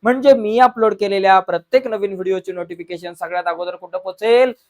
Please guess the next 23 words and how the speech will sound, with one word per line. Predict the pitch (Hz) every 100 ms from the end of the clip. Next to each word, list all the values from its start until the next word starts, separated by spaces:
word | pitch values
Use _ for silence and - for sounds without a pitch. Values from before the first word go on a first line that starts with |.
| _ _ _ -
तुमच्याकडं. | 302 302 - 247 196 151 117 - _ _
तर | 202
जाऊयात | 226 247 240 247 247 _
पुढं | 262 220
आणि | 135 156 185
हीच | 190 294 269
व्हिडिओ | 233 233
इंग्लिश | 220 214 208
मधून | 208 208 202
बघायची | 196 190 190 185
असेल | 180 220 254 -
तर | 190
व्हिडिओच्या | 175 175 175
खाली | 175 - 170
डिस्क्रिप्शन | 165 165 220 208 214
मध्ये | 196 190
मी | 180
लिंक | 175 165
दिले, | 160 160 220
त्या | 226 _ _ _ - 170
लिंकवर | 175 170 175
क्लिक | - 240 254
करून | 190 175